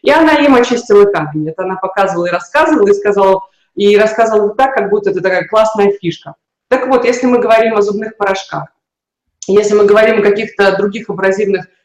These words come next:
компонентах, то они существуют, их очень много, особенно в странах, а, таких, а, слабо развитых экономически. Это туда, куда мы очень часто ездим погреться на солнышко. Это Таиланд, Вьетнам, а, и другие различные страны экзотические.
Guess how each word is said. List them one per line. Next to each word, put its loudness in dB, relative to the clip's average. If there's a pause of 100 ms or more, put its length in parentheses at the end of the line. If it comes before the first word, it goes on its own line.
(140)
компонентах, 2
то 2
они 2
существуют, -2
их 0
очень -6
много, -2
особенно -2
в -12
странах, 0 (560)
а, 2
таких, -2
а, 0
слабо 0
развитых -4 (140)
экономически. -4
Это -2 (100)
туда, 2
куда 0
мы -2
очень -8
часто -8
ездим -4
погреться -6
на -4
солнышко. -2 (280)
Это 0
Таиланд, 2
Вьетнам, 0 (300)
а, 2
и 0
другие -2
различные -6
страны 0
экзотические. -4